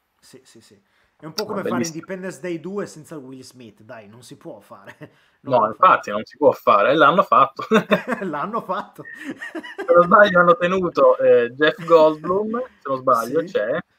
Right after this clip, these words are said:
Speaker 2: Ok,
Speaker 1: Grandissimo.
Speaker 2: invece Will Smith.
Speaker 1: C'è il figlio, c'è, che l'hai visto il due?
Speaker 2: Sì, l'ho visto.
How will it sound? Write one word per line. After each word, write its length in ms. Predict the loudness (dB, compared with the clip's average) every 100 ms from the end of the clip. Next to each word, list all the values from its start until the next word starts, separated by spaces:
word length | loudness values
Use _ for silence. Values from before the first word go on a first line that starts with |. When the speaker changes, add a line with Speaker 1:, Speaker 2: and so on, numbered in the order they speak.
| _
Speaker 2:
Ok, 240 | -8 -4
Speaker 1:
Grandissimo. 460 | 0 0 -2 -6 -8
Speaker 2:
invece 360 | -6 -6 -4
Will 140 | -6 -8
Smith. 680 | -8 -10 -12 -4 -4 -4 -8 _ _ _
Speaker 1:
C'è 160 | -14
il 180 | -12 -14
figlio, 1000 | -16 -20 -16 -16 -14 -16 -16 -16 -16 -20
c'è, 340 | _ -16 -16 _
che 260 | _ -20 -20
l'hai 160 | -20 -16
visto 340 | -16 -16 -18
il 80 | -20
due? 380 | -20 -20 -20 _ _ _ _ _ _
Speaker 2:
Sì, 220 | -2 -2
l'ho 140 | -2
visto. 540 | -4 -8 -10 -12 -12